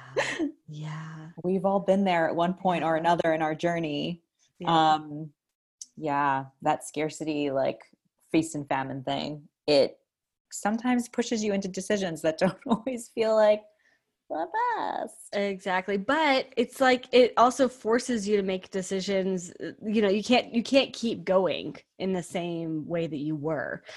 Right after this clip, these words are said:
Speaker 2: And so if it's gonna be different, how is it gonna be different? And that's where it gets really fun, 'cause you are in the driver's seat. You get to make that decision.
Speaker 1: Mm-hmm. Yep.
Speaker 2: If
Speaker 1: I
Speaker 2: you
Speaker 1: love
Speaker 2: want
Speaker 1: that.
Speaker 2: to. If
Speaker 1: If
Speaker 2: you
Speaker 1: you
Speaker 2: want
Speaker 1: want
Speaker 2: to.
Speaker 1: to. If you want to.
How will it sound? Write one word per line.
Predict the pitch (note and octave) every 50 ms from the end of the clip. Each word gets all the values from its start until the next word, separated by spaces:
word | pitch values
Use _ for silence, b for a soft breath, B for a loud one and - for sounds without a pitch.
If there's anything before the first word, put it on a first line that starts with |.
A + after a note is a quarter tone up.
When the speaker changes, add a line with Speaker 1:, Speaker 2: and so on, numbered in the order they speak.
| B B B
Speaker 2:
And | F3 -
so | F3+ D#3+
if | D#3+ -
it's | F3+ -
gonna | - G#3+ G3+ F#3+
be | E3+ F3+
different, | D3 - F3+ D#3+ - - D#3 D3+ C3+ G#2 -
how | - - - E3 D#3 D#3 D#3+ D#3+
is | D#3
it | C#3+
gonna | - C#3 D3
be | C#3+ D3+
different? | C#3+ - - - - - - - - -
And | D#3+ D#3+
that's | E3 D#3 D3+ -
where | - D#3+ D3
it | -
gets | - B2 - -
really | - - D#3
fun, | - - - B2+ B2 B2 -
'cause | - - F3+ D#3 D#3
you | E3 F3 F#3+ G3 F#3+ E3+ D#3+ D3+ -
are | - D#3+ D3+ - - -
in | - D#3
the | D#3 D#3
driver's | D#3+ D3 C3+ B2+ - - -
seat. | - -
You | - D3+
get | D#3 C#3 -
to | - D#3
make | - -
that | C#3 -
decision. | - D#3 C#3+ D3+ D3 C#3 C3+ C3+ C#3+ D3+ C#3+ _ _ _ _ _ _ -
Speaker 1:
Mm-hmm. | - G3 F#3 F#3+ F3+ E3 E3 F3 G3 G3 _ _ _ _ _ _ -
Yep. | D#3+ D#3 D#3 - -
Speaker 2:
If | A3 -
Speaker 1:
I | E3+
Speaker 2:
you | -
Speaker 1:
love | D3+ D#3
Speaker 2:
want | F3 -
Speaker 1:
that. | C3+ - - - -
Speaker 2:
to. | - _ _ _ _ _ -
If | - C#4
Speaker 1:
If | B3+ D4
Speaker 2:
you | C#4 -
Speaker 1:
you |
Speaker 2:
want | F4+ - -
Speaker 1:
want | - - -
Speaker 2:
to. | - A#2+
Speaker 1:
to. | G3 D3+ - - - -
If | - A#3+ C#4+ C#4+
you | D#4+ E4+ E4
want | D#4+ D#4+ E4+ E4 E4
to. | - E3+ - - - E3+